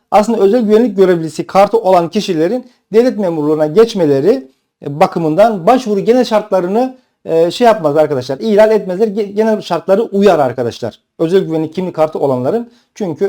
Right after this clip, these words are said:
özel güvenlik görevlisi olurken dediğim gibi bu şartları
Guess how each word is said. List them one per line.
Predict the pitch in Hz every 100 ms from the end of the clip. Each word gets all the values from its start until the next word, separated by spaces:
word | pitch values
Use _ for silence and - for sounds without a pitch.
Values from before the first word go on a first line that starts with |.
| 196
özel | 185 190
güvenlik | 151 135 127 131
görevlisi | 165 139 131
olurken | - 175 196 175 - 196 226
dediğim | 143 127 123 113
gibi | 123 220 233 _ _ _
bu | 180 208
şartları | 160 127 131 160 226